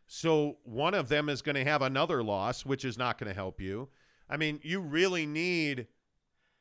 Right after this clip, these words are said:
Boise State to go on and, and, and win big games because I don't know that winning out on its own is going to help B Y U get to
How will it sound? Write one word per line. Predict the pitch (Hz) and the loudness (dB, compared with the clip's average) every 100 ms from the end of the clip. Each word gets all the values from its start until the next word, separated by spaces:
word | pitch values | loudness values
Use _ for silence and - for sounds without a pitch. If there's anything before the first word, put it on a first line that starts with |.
| _ | _
Boise | 98 127 175 151 156 | -4 0 0 0 -6
State | - 170 165 | 0 0 0
to | 147 | 0
go | 147 156 | 2 4
on | 156 | 2
and, | 135 131 | 0 0
and, | 165 143 - | 0 0 0
and | 151 139 | -2 0
win | 156 | -2
big | 143 156 123 | 0 0 0
games | 151 190 147 | -2 -2 -4
because | - 135 151 135 - _ _ - - | -4 -2 0 0 -4 _ _ -20 -6
I | - 180 | 2 4
don't | 208 202 | 4 2
know | 170 185 | 2 2
that | 180 175 | 2 0
winning | 143 165 180 175 | 0 0 2 2
out | 170 175 156 | 4 2 2
on | 160 | 0
its | 160 156 | 0 0
own | 143 135 160 175 | 0 2 0 -2
is | - 156 | -4 -4
going | - 156 | -2 -2
to | 151 | 0
help | 147 147 | 0 0
B | 151 147 | 0 2
Y | 147 | 2
U | 143 139 | 2 0
get | 139 139 - | 0 -4 -2
to | 147 139 | -4 -4